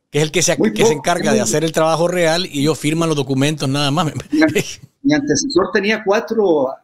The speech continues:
Speaker 2: a-, a-, personas trabajando con él, yo solo tenía
Speaker 1: Imagínese
Speaker 2: una,
Speaker 1: usted.
Speaker 2: y los demás tenían cuatro y más, yo solo tenía una y salíamos fácil con el trabajo, sin ningún problema. Eh, entonces Dante,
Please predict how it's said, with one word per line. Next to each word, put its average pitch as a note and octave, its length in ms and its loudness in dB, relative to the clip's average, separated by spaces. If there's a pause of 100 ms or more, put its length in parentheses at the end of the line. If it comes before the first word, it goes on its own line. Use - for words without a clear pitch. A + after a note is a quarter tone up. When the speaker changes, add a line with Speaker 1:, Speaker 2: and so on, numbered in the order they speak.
(160)
Speaker 2:
a-, C3+ 80 -2
a-, - 400 -8 (320)
personas F#3+ 420 0
trabajando C#3+ 400 0
con D#3+ 160 2
él, G3+ 140 2
yo D#3 80 0
solo G3+ 240 2
tenía F#3+ 220 2
Speaker 1:
Imagínese G3+ 220 4
Speaker 2:
una, - 100 -2
Speaker 1:
usted. A#2+ 200 -4
Speaker 2:
y D3+ 60 2
los C3+ 140 4
demás D#3 300 2 (280)
tenían G3 240 0
cuatro F#3+ 320 0
y C#3 80 2
más, F3 260 2
yo F#3+ 60 2
solo A3 260 4
tenía G3 280 0
una G#3+ 320 0 (280)
y E3 120 2
salíamos D#3+ 520 0
fácil F#3 340 -2
con C3 180 -4
el - 60 -8
trabajo, E3 420 -2
sin - 160 -6
ningún C3 200 0
problema. D#3+ 480 -2 (680)
Eh, A#2 520 0 (520)
entonces G3 400 2
Dante, A3 680 0